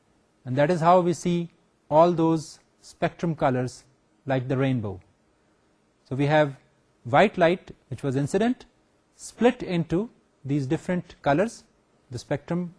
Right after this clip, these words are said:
comprising of colors including violet, indigo, blue, green, yellow, orange, and red. So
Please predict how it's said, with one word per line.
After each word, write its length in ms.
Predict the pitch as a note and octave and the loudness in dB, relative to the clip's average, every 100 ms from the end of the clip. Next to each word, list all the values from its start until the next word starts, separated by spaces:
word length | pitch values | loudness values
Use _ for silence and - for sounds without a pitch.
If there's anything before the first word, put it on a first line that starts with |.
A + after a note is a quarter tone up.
| - | -6
comprising 480 | C3+ D3+ D3+ E3 | 0 2 2 0
of 160 | E3 - | -4 -2
colors 280 | D3+ D#3 D#3 | -2 0 -2
including 480 | D3 D#3 D3 D#3 D#3 _ _ _ - | -4 -4 -4 -4 -8 _ _ _ -6
violet, 420 | B2+ C3+ E3+ G3+ _ _ _ _ _ | 0 2 2 -2 _ _ _ _ _
indigo, 500 | C3+ C#3+ D3+ E3+ F3 D#3 - | -4 -2 0 0 0 -6 -14
blue, 480 | C3+ B2+ D#3 F#3 F3+ _ - | -6 0 2 0 -4 _ -12
green, 420 | A2+ C#3+ E3 F#3 - _ _ _ _ | -4 -2 -2 -4 -8 _ _ _ _
yellow, 460 | A#2 B2 C#3+ E3 E3+ _ _ | -6 -2 0 0 -4 _ _
orange, 540 | - C3 D#3 F3 - - _ - | -4 -2 -2 -4 -8 -18 _ -10
and 160 | B2 C3 | -6 -4
red. 200 | C#3+ G#2 _ _ | -4 -6 _ _
So 280 | - D3+ | -2 -2